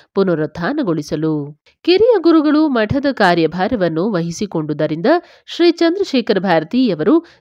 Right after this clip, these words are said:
ನಿಶ್ಚಿಂತರಾಗಿ ಆತ್ಮನಿಷ್ಠರಾಗಿ ಇದ್ದು ಬಿಟ್ಟರು. ಮೊದಲೇ ವೈರಾಗ್ಯಕ್ಕೆ ಹೆಸರಾಗಿದ್ದ ಗುರುಗಳು ಎಲ್ಲ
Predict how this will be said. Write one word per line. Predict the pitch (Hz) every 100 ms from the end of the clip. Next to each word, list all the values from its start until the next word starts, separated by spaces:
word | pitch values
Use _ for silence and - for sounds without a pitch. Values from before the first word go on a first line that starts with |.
| -
ನಿಶ್ಚಿಂತರಾಗಿ | 285 - 320 370 - 175 160 160 214
ಆತ್ಮನಿಷ್ಠರಾಗಿ | - 196 190 - 190 240 - - 160 151 151 220
ಇದ್ದು | - 156 247
ಬಿಟ್ಟರು. | 302 175 165 156 156 156 _ _ _ _ 185
ಮೊದಲೇ | 190 190 208 277
ವೈರಾಗ್ಯಕ್ಕೆ | 202 156 156 202 208 175 -
ಹೆಸರಾಗಿದ್ದ | 170 156 160 147 147 156 208 254
ಗುರುಗಳು | 180 156 147 170 320 330 - -
ಎಲ್ಲ | 254 311 320